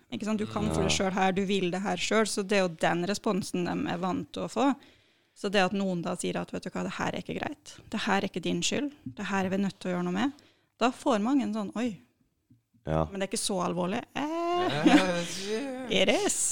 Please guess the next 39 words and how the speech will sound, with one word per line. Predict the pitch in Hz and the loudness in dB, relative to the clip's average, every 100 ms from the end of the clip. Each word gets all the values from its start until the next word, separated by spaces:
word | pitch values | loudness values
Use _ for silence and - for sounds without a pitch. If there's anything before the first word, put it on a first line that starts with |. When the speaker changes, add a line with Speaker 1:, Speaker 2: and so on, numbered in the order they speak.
| - - | -2 0
Speaker 2:
Uff, | 90 - | 0 4
ja, | 120 110 | 6 8
men | 135 | 8
også | 139 139 | 4 2
tenker | 170 113 | 0 2
man | 101 | 0
liksom | 92 104 92 | 0 -2 -2
at | - - - 110 | -4 -14 -10 0
det | 104 95 | 4 4
er | |
naturlig | 92 90 98 78 | 2 2 2 2
at, | 76 - - - - | 0 -4 -14 -10 -2
eller | 92 90 | 2 4
man | 92 95 | 4 2
skal | 104 | 4
automatisk | 85 90 104 98 - 71 - | 2 4 4 4 2 0 2
skjønne | - 90 80 71 | 4 4 2 0
at | 69 - - | -2 -8 -10
selvfølgelig | - 85 78 76 | -8 -6 -2 -2
er | |
det | 71 | -2
ikke | 71 | -4
min | 73 69 | -6 -4
skyld. | 69 67 - _ | -6 -8 -20 _
Speaker 1:
Mm. | - - | -20 -10
Speaker 2:
Ikke | 85 | -8
sant? | 82 78 - - - | -4 -4 -6 -14 -2
Jeg | 80 85 | 0 2
tenker | 85 - 76 | 0 -2 -4
sånn | 80 73 | -4 -4
at | 71 - - | -6 -8 -8
det | 85 87 | 0 4
bør | 87 80 | 4 4
man | 76 71 | 2 -2
jo | |
skjønne | 69 73 71 | -2 -2 -2
når | 73 71 | -4 -4
du | 69 | -2
blir | 73 71 | -2 -2